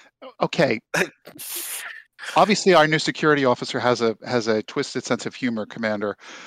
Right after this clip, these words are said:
Speaker 1: Um, we are, uh, on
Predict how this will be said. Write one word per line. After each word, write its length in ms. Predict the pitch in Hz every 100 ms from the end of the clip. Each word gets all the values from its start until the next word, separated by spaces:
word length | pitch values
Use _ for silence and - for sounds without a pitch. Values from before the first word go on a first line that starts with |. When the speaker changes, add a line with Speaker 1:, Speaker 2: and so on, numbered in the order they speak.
| - -
Speaker 1:
Um, 420 | 123 120 113 110 -
we 340 | - 120 143 147
are, 560 | 120 120 117 113 117 - _ _
uh, 340 | 107 98 101 - _ _ _ _ _ -
on 300 | 120 110 101